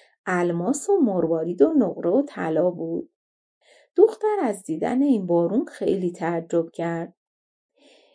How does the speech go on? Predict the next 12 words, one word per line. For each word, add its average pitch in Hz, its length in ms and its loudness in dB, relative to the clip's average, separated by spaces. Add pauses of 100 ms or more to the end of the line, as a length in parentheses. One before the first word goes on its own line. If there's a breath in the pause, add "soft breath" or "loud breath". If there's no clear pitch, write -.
(120)
این 392 240 6
مکان 190 480 -4
زیبا 185 540 0
بهترین 185 640 -8
جایی 320 360 6
بود 359 180 0
که 294 160 -6
میراندا 175 580 -4
تو - 200 -12
عمرش 180 580 -2
دیده 156 280 2
بود. - 440 -6